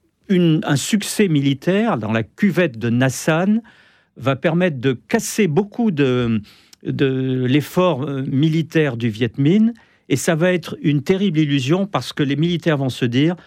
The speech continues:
ce qu'on a réussi à faire à, à Nha San, euh, c'est dans, dans l'ouest du pays, euh, c'est-à-dire un petit camp retranché sur lequel va venir, vont venir se,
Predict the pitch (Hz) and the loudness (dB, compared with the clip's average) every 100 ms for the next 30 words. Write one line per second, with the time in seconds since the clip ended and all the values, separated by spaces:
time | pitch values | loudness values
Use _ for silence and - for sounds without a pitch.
0 | _ _ _ - 117 156 156 160 220 160 | _ _ _ -6 0 2 2 2 0 0
1 | 202 165 - 165 139 - 147 127 127 156 | 0 0 0 -2 -2 -4 -2 2 2 0
2 | - 208 226 165 120 - _ _ - 113 | -2 -2 0 -2 -4 -8 _ _ -4 -2
3 | 120 - - 104 117 107 113 123 113 110 | -2 -4 -4 -2 0 -2 -2 -4 -4 -2
4 | 101 123 147 - 120 113 101 127 151 214 | 2 2 2 -2 -6 -4 -2 0 2 0
5 | 220 _ _ _ 120 117 117 117 - 131 | -2 _ _ _ -2 0 0 -2 -2 0
6 | 143 135 127 175 - 160 160 151 - 156 | 0 0 0 -2 -2 -2 0 0 -2 -2
7 | 139 - 160 135 - 131 135 165 147 117 | -2 0 0 0 0 0 0 0 0 -2
8 | 113 135 147 151 110 147 143 147 151 147 | -2 0 2 2 2 0 2 2 0 -2
9 | - 123 | -2 -4